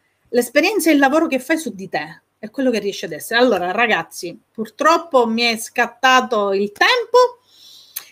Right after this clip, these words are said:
Io sono sempre felice di parlare con voi, ci vediamo la prossima settimana. E se qualcuno ha qualche argomento che vuole approfondire, può sempre scrivermi, io sarò felice lì di, eh,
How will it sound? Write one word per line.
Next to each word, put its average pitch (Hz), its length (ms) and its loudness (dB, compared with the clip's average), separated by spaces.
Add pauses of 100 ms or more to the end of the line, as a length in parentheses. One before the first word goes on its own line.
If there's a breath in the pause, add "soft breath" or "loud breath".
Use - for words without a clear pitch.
Io 302 140 2
sono 302 140 2
sempre 349 300 0
felice 233 400 2
di 180 220 -2
parlare 196 360 -4
con 247 160 -2
voi, 427 200 2
ci - 160 0
vediamo 320 240 2
la 269 100 4
prossima 240 380 -4
settimana. 214 440 -6
E 208 40 -6
se 494 200 -6
qualcuno 359 380 -2
ha 311 140 0
qualche 311 320 -2
argomento 247 560 -2
che 220 120 -4
vuole 233 220 0
approfondire, 226 540 -6
può 302 100 -8
sempre 320 360 -10
scrivermi, 208 760 0
io 294 160 -2
sarò 262 240 0
felice 320 480 -2
lì 262 360 0
di, 247 280 2 (300 loud breath)
eh, 185 600 2